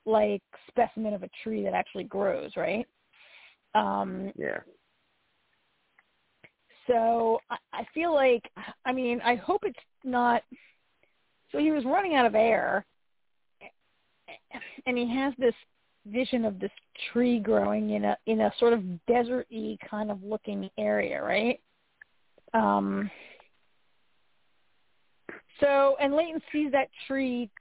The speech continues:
Speaker 1: twice. He has that vision twice, right? So it's not just oxygen
Speaker 2: Well, he
Speaker 1: deprivation.
Speaker 2: has
Speaker 1: He has that vision again at the end, right?
Speaker 2: I, well, I don't, I don't think he's having the vision again. I think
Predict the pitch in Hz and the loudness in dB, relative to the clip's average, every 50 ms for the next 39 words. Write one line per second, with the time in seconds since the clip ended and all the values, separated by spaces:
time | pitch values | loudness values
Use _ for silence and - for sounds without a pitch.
0 | - - - - 294 262 220 - 185 240 247 262 254 262 247 196 196 262 247 - | -20 -6 0 2 2 2 2 0 2 2 2 2 2 0 0 0 0 -2 -2 -2
1 | 240 240 226 - - - 269 262 254 - - - - - 202 190 202 220 247 - | -4 -6 -6 -8 -4 0 2 2 2 0 -6 -12 -14 -8 -6 -4 -2 -4 -4 -4
2 | - 240 226 202 - - 240 247 247 240 - - 240 226 - - - 240 240 240 | -4 -4 -4 -4 -4 -4 -4 -2 -2 -2 -2 -2 -2 -2 -2 -2 -2 -2 -2 -2
3 | - 240 196 202 214 208 - 180 175 165 151 143 156 190 202 220 220 185 185 190 | -4 -8 -8 -8 -2 2 4 6 6 6 6 6 6 4 6 6 6 6 6 4
4 | 214 240 240 - 240 214 - 233 233 - 220 226 214 196 175 233 254 269 262 254 | 4 2 0 0 -2 -2 -2 -4 -6 -4 -6 -6 -6 -4 0 2 2 4 4 2
5 | 240 233 220 - _ _ _ _ _ _ _ _ _ - 196 - - 240 262 311 | 0 -4 -8 -12 _ _ _ _ _ _ _ _ _ -12 -10 -8 -4 0 2 2
6 | 330 254 180 147 156 175 208 240 269 294 - - 240 185 180 185 190 196 190 208 | 2 2 0 0 -2 0 0 2 0 0 -2 -2 2 4 4 6 6 6 4 4
7 | 185 - _ _ _ _ _ _ _ _ _ _ _ _ _ _ _ _ _ _ | 2 -2 _ _ _ _ _ _ _ _ _ _ _ _ _ _ _ _ _ _
8 | - 185 190 190 190 - - 208 220 214 208 - - - 175 180 180 180 180 165 | 2 4 4 4 4 4 4 4 4 4 2 2 2 2 4 4 4 2 -2 -6
9 | - 139 - 143 135 127 123 117 107 113 120 - 135 113 95 85 78 - 98 95 | -6 -4 0 2 2 4 4 4 2 2 0 -2 -2 -2 -2 -2 0 0 2 4
10 | 101 113 120 135 156 170 - _ _ _ _ _ _ _ _ _ _ - - - | 4 4 4 2 2 -2 -4 _ _ _ _ _ _ _ _ _ _ 0 2 4
11 | 135 220 - - - 143 127 127 127 123 110 - | 4 2 0 0 2 4 6 6 6 4 2 -2